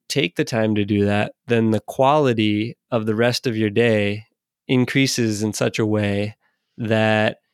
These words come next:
you're gonna get more done. You're going to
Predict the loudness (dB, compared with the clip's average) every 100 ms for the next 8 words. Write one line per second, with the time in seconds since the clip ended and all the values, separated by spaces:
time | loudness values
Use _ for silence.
0 | _ _ -2 2 2 2 2 2 2 2
1 | 2 2 2 0 -4 -10 -6 -2 0 2
2 | 2 2 0 -2 0 2 2 2